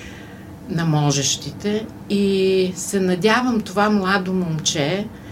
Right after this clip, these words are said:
да успее да, да успее да омае хората около себе си. Когато един млад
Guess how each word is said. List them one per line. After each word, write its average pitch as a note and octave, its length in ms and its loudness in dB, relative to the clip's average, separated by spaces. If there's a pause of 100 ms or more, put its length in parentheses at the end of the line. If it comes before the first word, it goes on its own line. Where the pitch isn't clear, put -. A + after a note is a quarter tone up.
(540)
да F#3+ 200 4
успее A3 680 4
да, F#3+ 440 4 (840)
да F3+ 200 0
успее A3 580 0
да F#3+ 160 2
омае F#3 540 0
хората F#3 540 2 (100)
около F3 460 -2
себе C#3+ 380 -8
си. - 200 -10 (600)
Когато A#3 420 0
един A#3 400 4
млад G#3+ 240 6